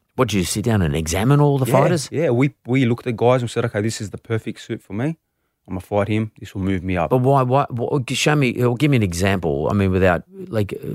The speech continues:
Speaker 1: why would you pick someone to fight, like, based on what characteristics? You say,
Speaker 2: Mm.
Speaker 1: look,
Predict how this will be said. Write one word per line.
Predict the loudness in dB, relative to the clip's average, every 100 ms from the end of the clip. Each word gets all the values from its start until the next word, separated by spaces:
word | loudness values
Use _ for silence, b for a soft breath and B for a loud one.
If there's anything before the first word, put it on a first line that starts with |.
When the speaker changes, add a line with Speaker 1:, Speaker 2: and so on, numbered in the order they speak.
| -6 -8
Speaker 1:
why | -2 2 2
would | 2 0
you | -4
pick | -4 -8 -8 _ -10
someone | -2 0 0 0
to | -4
fight, | -2 0 2 0 -8 _ _ _ _ -6
like, | -4 0
based | 0 0
on | -2
what | -2
characteristics? | -2 -4 -2 -4 -4 -6 -6
You |
say, | 0 2
Speaker 2:
Mm. |
Speaker 1:
look, | 2